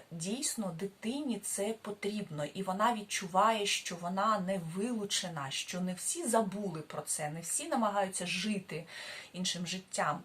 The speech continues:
Ні, усі п-, про тебе пам'ятають, усі знають, що з тоб-, з тобою відбулося, і навіть,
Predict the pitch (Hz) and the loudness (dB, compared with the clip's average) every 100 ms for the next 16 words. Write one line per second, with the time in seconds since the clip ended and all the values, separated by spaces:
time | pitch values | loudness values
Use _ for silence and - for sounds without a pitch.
0 | - 185 220 262 208 - 185 226 226 208 | -4 -2 0 -2 -4 -4 -6 -6 -6 -8
1 | 247 185 185 202 214 214 208 208 208 202 | -4 -4 -2 -2 -2 0 -2 0 2 6
2 | 233 208 156 - - 190 - 220 190 196 | 6 6 2 -6 -8 -4 -2 0 0 2
3 | 214 202 - - - 226 247 175 143 - | 2 2 0 0 -2 4 6 6 2 -4
4 | 175 165 - - 180 180 175 160 185 208 | -6 -4 -8 -4 -4 -2 -4 -4 -2 0
5 | 269 269 190 - 185 202 226 226 - | 0 0 -6 -4 0 2 2 0 -4